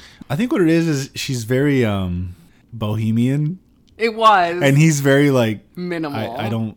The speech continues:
Speaker 1: I don't have plants. Like, it's not
Speaker 2: I don't
Speaker 1: what I
Speaker 2: have
Speaker 1: do.
Speaker 2: anything if you
Speaker 1: I don't
Speaker 2: like
Speaker 1: have"
Speaker 2: that apartment. I thought it was cute. It was definitely packed.
Speaker 1: Yeah, it looked really small, though.
Speaker 2: Yeah. So, he, yes, they both would not be able to make it in there unless she got rid of half of her stuff.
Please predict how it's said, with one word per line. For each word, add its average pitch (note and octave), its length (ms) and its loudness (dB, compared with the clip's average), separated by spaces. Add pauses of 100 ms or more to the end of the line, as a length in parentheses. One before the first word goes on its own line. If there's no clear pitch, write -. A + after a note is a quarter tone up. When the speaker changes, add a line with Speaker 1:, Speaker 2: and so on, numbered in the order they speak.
Speaker 1:
I G#2 60 -12
don't G2+ 120 -8
have G2 140 -10
plants. F2+ 440 -10
Like, E2+ 160 -12
it's F#2 140 -16
not F#2 120 -8
Speaker 2:
I C#4 60 -4
don't - 20 -6
Speaker 1:
what - 40 -8
I B3+ 120 -4
Speaker 2:
have F2 80 -10
Speaker 1:
do. - 40 -12
Speaker 2:
anything D#3 460 -8
if G3+ 120 -2
you G#3 60 -2
Speaker 1:
I - 20 -2
don't G3 80 -4
Speaker 2:
like G3+ 80 -4
Speaker 1:
have" G3 80 -8
Speaker 2:
that D3 160 -6
apartment. D#3 500 -12 (180)
I A3+ 80 -6
thought C4+ 120 0
it C#4+ 40 -2
was C#4+ 140 -6
cute. G#3 540 -4
It E3+ 80 -6
was G3+ 140 -2
definitely G#3+ 340 -4
packed. - 720 -6 (140)
Speaker 1:
Yeah, F#2 480 -8
it C#3 160 -4
looked C#3 300 -8
really F#2 400 -8
small, D2+ 420 -12 (100)
though. - 100 -20 (160)
Speaker 2:
Yeah. A2 360 -8 (160)
So, A3+ 160 -2
he, A3 320 -6
yes, E3+ 300 -2
they F3+ 80 -8
both E3 280 -8
would D#3+ 140 -6
not C3+ 200 -6
be C#3+ 120 -8
able C#3 140 -8
to C#3 80 -10
make B2 200 -10
it C#3 100 -14
in C3 100 -14
there C3 140 -12
unless C#3 280 -8
she - 180 -10
got B2+ 160 -6
rid B2 140 -12
of B2 180 -14 (500)
half F3 340 -4
of D3 120 -12
her B2 140 -14
stuff. - 420 -20